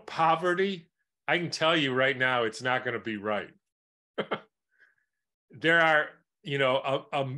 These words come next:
millions of solutions, uh, and millions of solutions to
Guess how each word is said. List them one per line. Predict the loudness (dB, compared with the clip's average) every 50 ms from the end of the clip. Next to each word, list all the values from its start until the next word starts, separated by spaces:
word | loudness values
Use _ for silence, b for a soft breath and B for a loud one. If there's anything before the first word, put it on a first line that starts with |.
| -12 -14 -12
millions | -8 -4 0 2 4 6 4 4 4 2 2 0 0 -2 -4 -4
of | -4 -4
solutions, | -6 -8 -6 -6 -4 -4 -2 -2 -4 -4 -6 -10 -10 -14 -20 -18 -18 -16 -16 -18 -20 _ _ _ _ _ _ _ _ _ _ _ _ _ _ _ -4
uh, | -2 0 0 -2 -4 -6 -4
and | -2 -2 -2 -2 -4 -12 _ _ _ _ _ -14
millions | -8 -2 0 2 4 4 4 4 4 2 2 0 0 -2
of | -2 -4 -4
solutions | -4 -2 0 0 2 2 2 0 0 -2 -2 -2 -2 -4 -4 -8 -12
to | -12 -10 -6 -4 -4 -2 -4 -6 -8